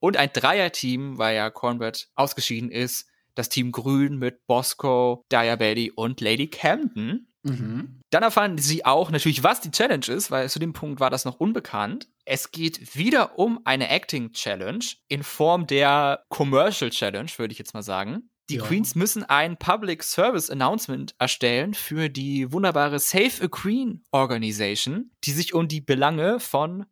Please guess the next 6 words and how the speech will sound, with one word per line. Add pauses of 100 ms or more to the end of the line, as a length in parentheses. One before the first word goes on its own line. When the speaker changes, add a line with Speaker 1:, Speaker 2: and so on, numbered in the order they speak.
(100)
Speaker 1:
First
Out
Drag (120)
Race
Queens
kümmert.